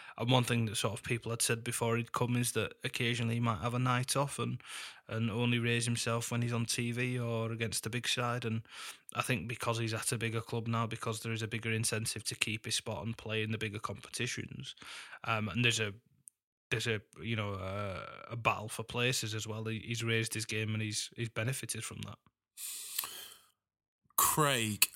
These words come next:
Speaker 2: at Craig underscore S underscore Ed asks, "Will you be my boyfriend?" Uh, of course I will, Craig.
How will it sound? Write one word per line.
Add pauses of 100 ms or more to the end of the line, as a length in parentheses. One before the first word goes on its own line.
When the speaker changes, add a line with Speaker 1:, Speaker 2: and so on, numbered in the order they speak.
(120)
Speaker 2:
at
Craig
underscore
S
underscore (100)
Ed (180)
asks, (240)
"Will
you
be
my
boyfriend?" (180)
Uh,
of
course
I
will,
Craig.